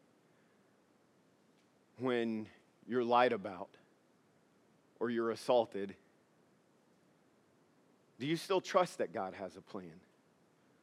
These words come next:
when your heart is broken, when things don't go the way that you want? You know, it's really easy, please hear me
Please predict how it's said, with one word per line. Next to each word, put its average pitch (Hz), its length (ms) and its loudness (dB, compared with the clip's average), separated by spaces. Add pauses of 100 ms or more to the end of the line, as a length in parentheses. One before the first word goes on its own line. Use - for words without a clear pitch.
(1080)
when 135 140 2
your 127 140 2
heart 120 200 6
is 101 140 -6
broken, 95 400 -10 (1800)
when 127 120 -2
things 127 280 2
don't 110 180 -2
go 117 140 0
the 104 100 -4
way 101 200 -2
that 95 180 -8
you 101 100 -12
want? 95 300 -14 (2000)
You 110 80 -2
know, 139 120 8
it's 143 380 2
really 156 380 6
easy, 131 600 0 (400)
please 139 220 0
hear 139 180 4
me 110 220 -2